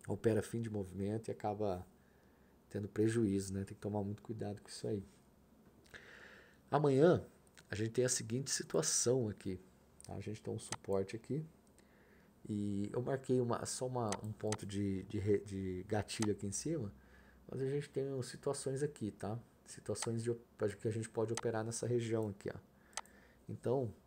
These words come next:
o que pode acontecer aqui? O mercado pode trabalhar aqui, tá? Trabalhar aqui, tá? E depois ficar lateralizando aqui, buscar uma alta,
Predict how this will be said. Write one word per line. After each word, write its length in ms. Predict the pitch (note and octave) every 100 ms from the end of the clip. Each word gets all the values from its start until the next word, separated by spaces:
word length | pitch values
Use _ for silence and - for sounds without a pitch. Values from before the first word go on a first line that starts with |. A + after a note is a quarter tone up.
| -
o 60 |
que 180 | - -
pode 260 | B2 B2 A2+
acontecer 520 | G#2+ G#2+ G#2 - G#2
aqui? 280 | G2 - F2+ - - - - - - - - - - - - -
O 40 | A2+
mercado 380 | A2+ A#2 B2
pode 320 | A#2+ A#2+ A2+ G#2+ - -
trabalhar 480 | B2+ C#3 B2+ A2 G#2+
aqui, 380 | - A2+ D#3 D#3+ - - - -
tá? 180 | - A2+
Trabalhar 420 | G#2+ G#2+ G#2 G2+
aqui, 300 | G2 - A2+ C#3+ - - - - - - - -
tá? 160 | - G#2+
E 160 | G#2 G#2
depois 540 | G#2 G#2 - G#2 G2 F#2+ - - - - - - - - - -
ficar 280 | - - G2+
lateralizando 960 | G#2 A2+ A#2 G#2+ G2 F#2+ F#2+ G2 F#2+
aqui, 280 | G2 - A#2 D3+ - - - - - - - - - - - - A2
buscar 400 | A2+ - - G2
uma 180 | G#2
alta, 400 | B2+ A#2+ C#3+ -